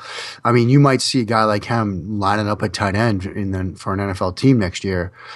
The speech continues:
you know, to try to take advantage of how he can beat linebackers in coverage. He can, he's quick enough to move away from safeties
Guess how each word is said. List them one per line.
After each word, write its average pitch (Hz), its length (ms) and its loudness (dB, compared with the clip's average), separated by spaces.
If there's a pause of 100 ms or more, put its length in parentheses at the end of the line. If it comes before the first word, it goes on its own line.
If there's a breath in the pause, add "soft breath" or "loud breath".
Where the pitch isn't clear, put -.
(180 loud breath)
you 98 80 -4
know, 101 80 0
to 98 100 -2
try 104 200 2
to 95 240 4 (120)
take 110 180 -2
advantage 110 460 2
of 92 100 -8
how 87 480 -2 (760)
he 123 100 -8
can 110 200 0
beat 131 360 2
linebackers 101 720 -2
in 90 80 -8
coverage. 85 320 -10
He 90 80 -12
can, 92 240 -8 (340 loud breath)
he's - 160 -4
quick - 260 0
enough 110 180 2
to - 80 -6
move 104 200 -2
away 98 220 -4
from 92 180 -8
safeties 98 680 -4